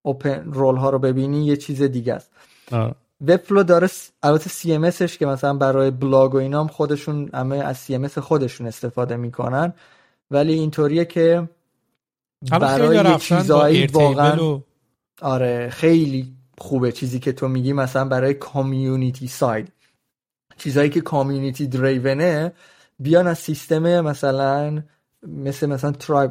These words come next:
Speaker 1: اه، استفاده کنن به جای، به جای س-، همین الانم ثرد پارتی دیگه، به جای اونا بیان همه رو بذارن توی یه دونه که خلاصه تر بشه، ساده تر هم، خیلی این باحال می‌شه.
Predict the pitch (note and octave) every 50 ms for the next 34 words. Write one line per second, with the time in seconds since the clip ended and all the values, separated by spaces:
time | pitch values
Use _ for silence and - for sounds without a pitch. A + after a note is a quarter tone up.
0 | - - B2+ A#2+ A#2 A2+ A2+ A2+ - - - B2+ - - - B2 - B2+ A#2 A2
1 | A2+ A2+ - - B2+ B2 A#2 A#2 A#2 A#2+ A#2+ A2+ - B2+ A#2 A#2 A#2 A#2+ A#2+ B2
2 | B2 A#2+ A#2 B2 _ _ _ _ _ _ _ _ - C#3 C3 B2+ D3+ C#3+ C#3+ C#3
3 | - - - - B2+ B2+ E3+ E3+ G3 F#3 F3 D#3+ D3+ D3+ D#3 E3 E3+ F3+ F#3 F3
4 | - - E3+ E3 D#3+ - - E3+ D#3+ D3+ D3+ - F#3+ D#3+ C#3+ C3 B2 A#2+ B2 B2
5 | B2 B2+ B2+ C3 A3 A3 C3 C#3 C3+ C3 C3+ C3+ C3+ C#3 C#3+ D3+ E3 F3+ F#3+ E3+
6 | D#3 D#3 E3 E3 D#3+ D3+ C3+ C#3+ C#3 C#3+ D3 D3+ D#3 D3 D3 C#3 D3+ C#3+ C#3+ C#3+
7 | C#3 C3 - C#3 C3+ C3+ C3+ C3 B2+ C3 B2+ B2 - - - _ _ _ _ _
8 | _ _ _ _ _ - C#3 C3 B2 B2 - - _ _ _ _ _ _ _ -
9 | - D#3 D3 C#3+ C#3 C3 C3 - C#3 C3 D#3 D3 D#3 E3 E3 F3 E3 - F3+ E3
10 | - - C#3+ C3+ C3 C3+ C3 C3 D#3 D#3+ F3 E3+ F3+ - - - G3 A#3 B3+ A3+
11 | F#3 D3 C3 B2+ B2 A#2 - - A2+ A#2+ - - C3 C3 C#3+ - - -